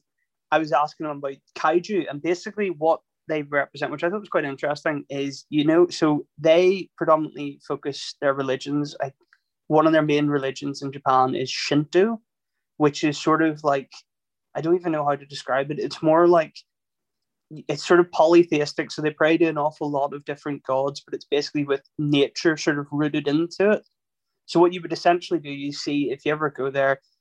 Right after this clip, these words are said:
you see, like, these little shrines that are all dotted around the place. And basically what you would do is you would go and you would pray to the shrine that for, like, a good harvest, or that, um,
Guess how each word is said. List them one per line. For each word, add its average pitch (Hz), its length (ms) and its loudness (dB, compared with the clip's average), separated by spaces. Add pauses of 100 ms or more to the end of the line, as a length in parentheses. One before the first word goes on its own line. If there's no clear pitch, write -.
(120)
you 151 100 -6
see, 151 180 2
like, 147 200 -2
these 147 240 0
little 143 200 -2
shrines 143 800 0
that 160 100 -8
are 156 80 -2
all 156 280 -2
dotted 156 340 4
around 156 360 -4
the 156 60 -18
place. - 600 -6 (800)
And 147 220 0
basically 156 400 0
what 151 200 0
you 156 140 -8
would 143 120 -8
do 135 160 -4
is 139 280 -4
you 151 120 0
would 147 140 0
go 139 160 2
and 143 100 0
you 139 100 0
would 135 140 -2
pray 135 540 0 (360)
to 147 100 -6
the 143 100 4
shrine 135 760 0
that 127 360 2 (640)
for, 139 180 0
like, 131 160 -2
a 147 100 -6
good 147 220 -2
harvest, 143 800 2
or 139 400 -4 (120)
that, 131 260 -6 (260)
um, 135 420 -4